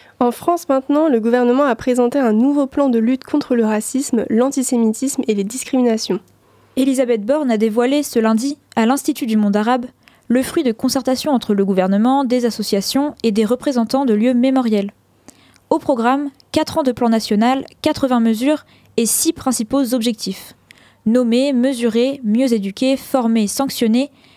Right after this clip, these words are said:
Speaker 2: et accompagner. Mais émerge dans l'opinion publique la question de l'efficacité de ce plan.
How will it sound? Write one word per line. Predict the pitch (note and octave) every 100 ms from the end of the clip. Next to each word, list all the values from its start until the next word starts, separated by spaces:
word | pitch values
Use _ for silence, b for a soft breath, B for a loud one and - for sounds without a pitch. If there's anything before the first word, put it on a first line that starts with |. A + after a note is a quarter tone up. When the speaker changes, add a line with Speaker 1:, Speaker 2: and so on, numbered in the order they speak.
| b -
Speaker 2:
et | D4 -
accompagner. | C4 B3+ A3+ G#3 F#3 F#3 _ _ _ _ b b b b b -
Mais | B3 -
émerge | D#4 F4+ D#4+
dans | A#3
l'opinion | A#3+ C#4+ C#4 C4
publique | C#4 C#4+ D#4+ - _ b b -
la | A#3+
question | C#4 C4+ F4
de | D4+
l'efficacité | G#3+ A#3 D4+ - C4 B3 A3+ C#4
de | B3
ce | A#3
plan. | G#3+ F#3+